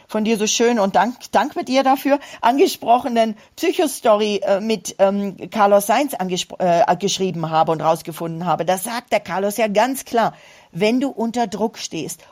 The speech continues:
ob du nächstes Jahr einen Job hast oder nicht, und das geht jetzt hier bei ihm nur um normale Vertragsverhandlungen, nicht mit dem Zusatzdruck, dass hier einer noch ständig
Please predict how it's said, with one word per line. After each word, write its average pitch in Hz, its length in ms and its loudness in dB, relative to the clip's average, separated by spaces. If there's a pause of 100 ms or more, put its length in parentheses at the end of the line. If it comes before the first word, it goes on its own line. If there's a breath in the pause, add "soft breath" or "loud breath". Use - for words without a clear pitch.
ob 220 180 0
du 233 140 -2
nächstes 240 540 -4
Jahr 220 160 -4
einen 202 140 -2
Job 226 320 0
hast 220 240 -4
oder 196 280 0
nicht, 202 480 -2
und 170 100 -4
das 165 160 0
geht 175 240 -4
jetzt 160 220 -2
hier 226 180 0
bei 165 140 6
ihm 160 180 -4
nur 160 160 -2
um 147 80 -4
normale 151 460 2
Vertragsverhandlungen, 151 960 -4
nicht 294 300 -2 (260 loud breath)
mit 185 180 -4
dem 170 160 -6
Zusatzdruck, 214 760 0
dass 196 200 2
hier 202 180 2
einer 202 260 4
noch 190 240 2
ständig 302 840 -2